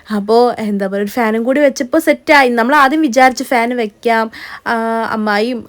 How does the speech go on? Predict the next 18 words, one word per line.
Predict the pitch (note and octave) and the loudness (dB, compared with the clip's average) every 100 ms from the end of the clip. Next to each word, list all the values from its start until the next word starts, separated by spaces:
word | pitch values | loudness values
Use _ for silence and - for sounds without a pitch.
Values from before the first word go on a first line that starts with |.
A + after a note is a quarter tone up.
| - | -8
അഭിയേട്ടനും | F#3+ G3 G3+ A3 A3+ G3+ | -4 -2 -2 -6 -6 -8
ഒക്കെ | A#3+ | -4
പറഞ്ഞിട്ടുണ്ട്, | A#3+ G3+ G3+ A3+ G#3+ | -2 0 -2 -4 -2
അനീഷ് | G3+ G3 F#3+ G#3+ | -2 -2 -4 -6
എല്ലാവരും | B3 B3+ F4 A#4+ | -2 0 2 2
പറഞ്ഞിട്ടുണ്ടായിരുന്നു | F4+ B3+ C4 B3 A#3 B3 | 2 0 -2 0 0 0
ചെറിയ | C4+ B3 | 0 0
ഫാൻ | B3+ G#3 G#3+ | 0 0 0
വെച്ച് | A#3+ A3 A#3 | -2 -2 -2
കഴിഞ്ഞ് | A#3 A3+ | 0 -2
കഴിഞ്ഞാൽ | A3 A3 G#3+ A#3+ - - - | -2 -2 -4 -6 -10 -16 -6
അതങ്ങനെ | A3+ A3+ A3+ | -4 -2 -4
ആയിക്കോളും. | G#3+ G#3 G#3+ | -4 -6 -8
പിന്നെ | F#3 C4+ | -8 -6
നമ്മൾ | D#4+ C#4 D#4 E4 - - - | -4 0 0 0 -6 -14 -4
അതിന് | B3 D4+ D#4+ | 0 4 4
നിന്നില്ല. | B3+ B3 C4 A#3+ | 4 2 2 2
പിന്നെ | G3+ G3+ F#3 | 0 -6 -2